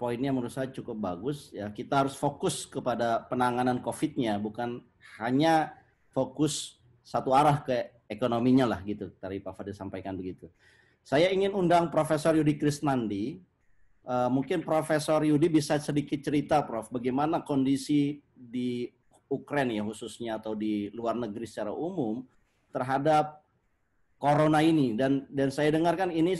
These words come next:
di berbagai negara, terutama di Eropa ya, Er-, Eropa dan Amerika ini kan jenis mutasi virusnya kan cukup ganas. Terlihat dari angka fatalitasnya yang sangat tinggi ya, di Amerika, di Itali, dan,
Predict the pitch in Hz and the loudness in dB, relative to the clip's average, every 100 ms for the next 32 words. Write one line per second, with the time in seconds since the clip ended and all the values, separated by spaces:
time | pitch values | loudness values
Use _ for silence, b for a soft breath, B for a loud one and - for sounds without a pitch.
0 | - _ 139 139 139 139 139 127 131 127 | -6 _ -2 2 4 4 2 0 -2 2
1 | 131 123 135 131 127 123 - 139 165 165 | 0 2 0 0 0 -2 -2 0 2 2
2 | 151 147 160 151 120 110 143 120 113 127 | 2 2 2 2 2 0 -4 -6 -4 -2
3 | 127 147 127 123 123 127 165 143 143 156 | -2 -2 -2 0 0 -2 -2 -2 -2 -2
4 | 170 143 147 147 - 156 143 147 - 131 | -2 2 2 2 -2 -4 -4 -4 -4 -4
5 | 135 - 143 139 151 151 151 175 175 214 | -4 -4 -4 -2 -2 -2 -2 -6 -4 -6
6 | - _ _ - - 143 127 151 143 101 | -6 _ _ -12 -8 -4 0 2 0 -4
7 | - _ _ _ _ _ _ 131 143 151 | -10 _ _ _ _ _ _ 0 2 2
8 | 147 147 139 139 143 143 131 127 127 127 | 2 2 0 -2 -2 0 0 0 0 0
9 | 127 127 - 123 117 - 160 151 127 113 | 0 -4 -4 -2 -2 -4 -4 -2 -2 -6
10 | - - 185 - 180 147 107 98 117 104 | -10 -6 -6 -4 0 0 0 -4 -4 -6
11 | 104 113 123 - 151 139 135 117 120 143 | -4 -6 -8 -6 -4 -4 -4 -10 -10 -2
12 | 135 135 123 107 107 | -2 0 -2 -4 -6